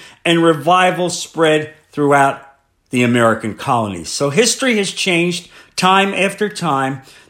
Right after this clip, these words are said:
because of prayer. Uh, and I tell you, history could be changed again if people went to their knees in believing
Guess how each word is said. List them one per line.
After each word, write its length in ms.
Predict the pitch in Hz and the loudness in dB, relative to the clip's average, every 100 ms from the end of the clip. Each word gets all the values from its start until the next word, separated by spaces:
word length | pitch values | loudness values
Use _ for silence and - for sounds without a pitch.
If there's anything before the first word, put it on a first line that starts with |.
| - | -6
because 360 | 143 - 143 | -6 -2 -2
of 140 | 139 - | -2 -4
prayer. 460 | 147 131 98 95 _ - _ - | 0 0 0 -6 _ -20 _ -6
Uh, 460 | 120 120 120 117 - | -2 0 0 -4 -4
and 160 | 135 | 0
I 120 | 143 | 0
tell 240 | 143 190 185 | 0 0 2
you, 120 | 180 | 2
history 420 | 170 226 226 233 | 0 0 0 -4
could 200 | 226 180 | -4 -4
be 100 | 165 | -4
changed 400 | 170 185 196 180 | -4 -2 -2 -2
again 440 | 214 151 120 127 123 - - _ | -4 -2 -4 -4 -8 -18 -20 _
if 240 | 170 - - | -2 -2 -2
people 440 | 220 226 226 175 | -2 2 2 2
went 240 | 156 226 | 2 0
to 100 | 226 | -2
their 240 | 220 214 208 | 0 2 2
knees 480 | 180 175 175 170 - | 0 0 0 -4 -4
in 240 | 170 170 | -2 0
believing 840 | 160 160 160 196 190 160 185 180 | 0 0 2 0 -2 -2 -4 -6